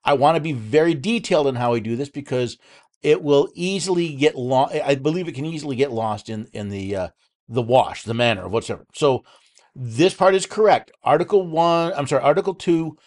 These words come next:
Section one, Clause two states, "Each state shall appoint in such manner as the legislature thereof may direct a number of electors equal to the whole number of senators and representatives to which a state may be entitled in Congress." So far,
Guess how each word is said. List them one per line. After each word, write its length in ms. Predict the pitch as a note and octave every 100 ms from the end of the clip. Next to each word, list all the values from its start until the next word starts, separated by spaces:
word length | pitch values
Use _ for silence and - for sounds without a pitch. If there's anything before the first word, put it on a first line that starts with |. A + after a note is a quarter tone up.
| _ -
Section 440 | - E3 - E3
one, 240 | D3 C#3+
Clause 380 | C#3+ C#3 D3 C#3+
two 260 | - C#3+ C#3+
states, 400 | - B2+ C3 - - - _ E3+
"Each 240 | F3+ E3+
state 280 | - F#3 E3
shall 300 | - E3+ F3+
appoint 480 | - D#3 D3 D3 - _
in 140 | C#3+ C3+
such 260 | C3 A#2+
manner 400 | C3 D3+ E3 E3
as 160 | - C3
the 80 | B2+
legislature 600 | B2 D#3 D#3 D3+ D3 C3+
thereof 340 | B2+ C3+ A#2
may 120 | A#2+
direct 360 | A2 D3 F#3 - _ _ -
a 180 | D#3+ D#3+
number 560 | D3 D3 D#3+ D#3 D3
of 220 | - C#3+ C3+
electors 560 | C3+ C3 C3 C3+ A2+
equal 200 | D3 D3+
to 80 | C3+
the 100 | C3
whole 140 | B2+
number 280 | B2 B2 B2
of 80 | A#2+
senators 340 | B2+ B2 A#2
and 80 | G#2+
representatives 560 | A#2+ A#2 G2+ A2+ A2+ - - _
to 80 | -
which 160 | B2 B2+
a 60 |
state 260 | - A#2+ A#2
may 100 | A2+
be 160 | G#2+
entitled 360 | A2+ G2 E2 F2
in 100 | A2
Congress." 580 | - D#3 B2+ - - - _ _ _ _ _
So 320 | - - C#3
far, 600 | E3+ - D#3+ C3 C3 C#3